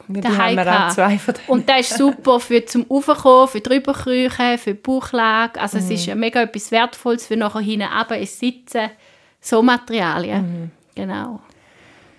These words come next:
Speaker 1: Du bietest unter anderem Kurs für Eltern an zum Thema Baby und Kleinkind in Bewegung. Was erwartet einen mit deinen Kursen?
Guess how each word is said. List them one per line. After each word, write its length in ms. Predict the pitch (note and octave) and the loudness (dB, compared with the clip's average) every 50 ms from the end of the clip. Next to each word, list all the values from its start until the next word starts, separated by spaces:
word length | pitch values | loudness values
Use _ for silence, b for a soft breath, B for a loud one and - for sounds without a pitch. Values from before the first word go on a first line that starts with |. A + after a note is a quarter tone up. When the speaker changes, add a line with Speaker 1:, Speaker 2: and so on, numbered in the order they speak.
| b b b b b b b b b b b _ - | b b b b b b b b b b b _ -4
Speaker 1:
Du 80 | B3 G3+ | -2 2
bietest 360 | A3+ A#3+ A#3+ A#3+ A#3+ G#3 G#3+ | 2 2 2 2 0 0 2
unter 300 | G#3+ A3+ G#3+ G#3 - - | 2 2 4 4 4 4
anderem 380 | D#3+ F3+ G#3 G3+ G#3 G#3 G3+ G3 | 2 2 2 2 2 2 2 0
Kurs 420 | - - A3+ G#3+ A3+ C4 - - | -2 -2 -2 -2 -2 -2 -4 -6
für 200 | - - G#3 - | -4 -2 -2 0
Eltern 420 | - E3 G3 A#3+ A#3+ - - A#3+ A3 | 0 0 0 0 -2 -2 -2 0 0
an 300 | C#3 D#3+ F3+ G3+ A3+ - | 2 2 2 0 -2 -4
zum 260 | - - G#3+ G3+ - | -4 -2 -2 -2 -2
Thema 420 | - - G3+ F#3+ F#3+ F#3 F3+ F3 F3 | -2 -2 -2 0 0 0 0 -2 -2
Baby 460 | E3+ - F3+ F3+ F#3+ G3 G3+ F#3+ - | -2 -2 -2 -2 -2 -4 -6 -6 -4
und 160 | F#3 F3+ F3+ | -4 -4 -4
Kleinkind 540 | - - G#3 F#3+ F#3+ G3+ G#3 - G#3+ G#3 G3+ G#3 | -4 -6 -6 -4 -4 -4 -4 -2 -2 -2 -2 -2
in 120 | G#3+ G#3 | -2 -2
Bewegung. 420 | G3 F#3 D#3+ E3+ F3 - A3+ A3+ - - - - | -2 -2 -2 -4 -4 -4 -6 -8 -8 -8 -8 -8
Was 160 | F#3 F3+ - | -6 -4 -2
erwartet 560 | F#3 E3 D3+ D#3+ F3+ - - - C4+ C4+ - | -2 -2 -2 -2 -4 -4 -4 -6 -6 -4 -4
einen 140 | B3 B3+ B3+ | -4 -4 -4
mit 120 | C4 B3 C4 | -4 -4 -6
deinen 200 | B3+ B3+ B3+ B3+ | -6 -6 -8 -8
Kursen? 560 | - - C#4+ B3+ F#3+ C#3+ C#3 - - - | -10 -8 -8 -6 -6 -8 -10 -12 -18 -20